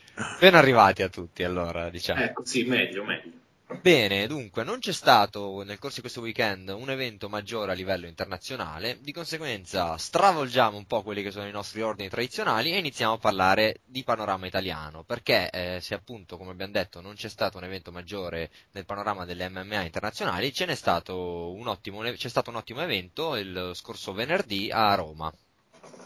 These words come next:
Speaker 2: Esatto, che è il Ronin tre.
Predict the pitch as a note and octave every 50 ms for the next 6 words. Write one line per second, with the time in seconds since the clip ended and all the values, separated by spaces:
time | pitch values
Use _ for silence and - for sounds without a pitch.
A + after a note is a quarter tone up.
0 | - - _ _ _ _ _ _ _ _ _ _ _ _ _ _ _ - D3+ D3+
1 | D3 C#3 B2+ - B2+ A2 G2+ - - - - - C#3 D3+ D3 - - - E3 D#3+
2 | D#3 D3 - - - - _ - - - - - - - _ _ - G3 G3 F#3+
3 | - F#3+ G#3 A3 G#3 G3+ G3 D#3+ D#3 D#3 D#3 D#3 D3+ D3 C#3+ D3 C#3+ C#3+ - -
4 | - D3+ C#3 C3+ B2+ B2 B2 B2+ - - -